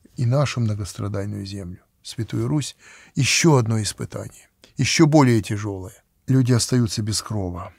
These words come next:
Люди теряют возможность жить там, где они жили до этого, теряют своих родных и близких. Страшное постигло нашу землю испытание по человеческим грехам.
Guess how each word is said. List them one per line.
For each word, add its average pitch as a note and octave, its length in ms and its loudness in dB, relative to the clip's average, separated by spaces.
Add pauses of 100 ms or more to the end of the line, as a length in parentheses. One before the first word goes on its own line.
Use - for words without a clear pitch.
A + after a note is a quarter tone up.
(1040)
Люди A#2+ 440 0 (760)
теряют A#2+ 460 -2
возможность G#2+ 880 -4
жить G#2+ 400 -2
там, A2+ 220 -2
где G#2+ 140 -4
они G#2+ 180 -2
жили G#2 280 -4
до G2+ 160 -6
этого, - 540 -12
теряют A#2 420 -2
своих A2 400 -4
родных G#2+ 340 -4
и G#2 40 -8
близких. - 640 -12 (440)
Страшное A#2 720 -2 (100)
постигло - 580 -12 (920)
нашу A#2 260 -2
землю B2+ 500 0 (140)
испытание A#2 920 0 (160)
по B2+ 400 -4
человеческим G#2 800 -6
грехам. F#2 400 -14